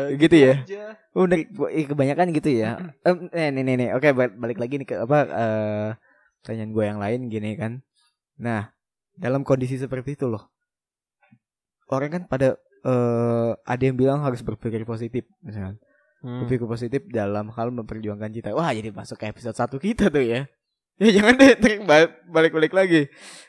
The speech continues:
Speaker 1: Nah, jangan, jangan. Tapi mas-, masuk ke situ. So, ya udah kalau misalnya, kalau itu masuk ke yang apa, bahasan kita sebelumnya yang ya take it or leave it kan. Take it or
Speaker 2: Iya.
Speaker 1: leave it. Nah, tapi masuk ke masalah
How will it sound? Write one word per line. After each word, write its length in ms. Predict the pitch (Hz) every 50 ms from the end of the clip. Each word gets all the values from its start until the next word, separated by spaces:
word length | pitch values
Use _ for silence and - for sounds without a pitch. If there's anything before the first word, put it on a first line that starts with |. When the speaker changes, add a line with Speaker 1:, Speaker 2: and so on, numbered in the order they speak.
| _ _ _
Speaker 1:
Nah, 180 | - 151 151
jangan, 280 | 151 151 147 147 147 143
jangan. 280 | 139 139 139 135 127 127 131 143 143
Tapi 200 | _ - 135 165
mas-, 280 | 170 165 156 143 151 -
masuk 400 | 160 143 147 151 170 160 - _
ke 160 | - - 135
situ. 320 | 135 160 147 - 127 120 135 127 - _ _ _ _ _ _ _ _
So, 140 | _ - 185
ya 100 | 214 175
udah 140 | 143 160 196
kalau 240 | - 143 139 135 131
misalnya, 560 | 135 131 131 120 127 127 120 117 107 80 55 - -
kalau 140 | - 120 120
itu 80 | 135
masuk 240 | 165 160 147 147 -
ke 100 | - 127
yang 380 | 120 117 113 110 113 110 101 -
apa, 240 | - 120 151 160
bahasan 320 | 160 - 120 113 113 123 117
kita 180 | 117 117 -
sebelumnya 460 | 113 - 120 117 107 107 113 131 147 135
yang 320 | 120 117 110 110 107 107 - _ _ _ _ _ _ _ _ _
ya 480 | - 101 101 98 101 98 98 95 - - _
take 180 | - 117 104
it 80 | 120 -
or 80 | 113 113
leave 200 | 113 127 151 156
it 140 | 135 120 104
kan. 400 | - - 104 104 101 104 117 120 - - - - - - - - _ _ _
Take 160 | - - 110 131
it 80 | 131
or 80 | 123 113
Speaker 2:
Iya. 80 | 107
Speaker 1:
leave 180 | 104 101 101 113
it. 120 | 110 101 - - _ _ - - - - - - - _ _
Nah, 260 | - 107 101 95 87 - - - - - - - - -
tapi 200 | - 110 113 165
masuk 320 | 185 151 127 - 147 - - _ _
ke 180 | - - 156 175 - - - - - - _ - - - - _
masalah 680 | - 117 123 - 113 107 104 120 143 175 165 - -